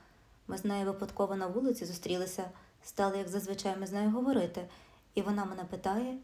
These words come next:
чи я ще роботу собі не знайшла. Я на неї дивлюся і не зовсім розумію, до чого вона хилить і що таке каже,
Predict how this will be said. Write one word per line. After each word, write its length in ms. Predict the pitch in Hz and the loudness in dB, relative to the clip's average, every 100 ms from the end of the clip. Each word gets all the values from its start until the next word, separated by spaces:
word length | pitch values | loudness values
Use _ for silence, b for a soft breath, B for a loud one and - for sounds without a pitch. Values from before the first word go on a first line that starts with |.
| - | -12
чи 120 | - 220 | 2 4
я 120 | 240 | 4
ще 180 | 240 285 | 2 2
роботу 320 | 226 175 - | 2 2 -2
собі 220 | - 175 | -4 -2
не 100 | 175 | -2
знайшла. 480 | 165 185 - 170 165 B B B _ _ - | -2 -4 -2 -2 -4 B B B _ _ -8
Я 100 | 185 | 0
на 100 | 214 | 2
неї 220 | 202 214 | 4 4
дивлюся 600 | 214 214 175 170 - 196 214 B B - - | 4 4 2 -2 -4 -6 -8 B B -14 -6
і 80 | |
не 160 | 196 196 | -4 -2
зовсім 400 | 175 180 175 202 | -2 -2 0 0
розумію, 420 | 196 202 196 175 | 2 2 2 0
до 100 | 175 | -2
чого 280 | 208 180 175 | 0 0 2
вона 180 | 175 208 | 0 0
хилить 360 | 269 320 185 | 0 0 0
і 40 | - | -4
що 160 | - | -2
таке 220 | 208 220 294 | -2 0 0
каже, 440 | 277 196 170 180 | 2 2 0 -6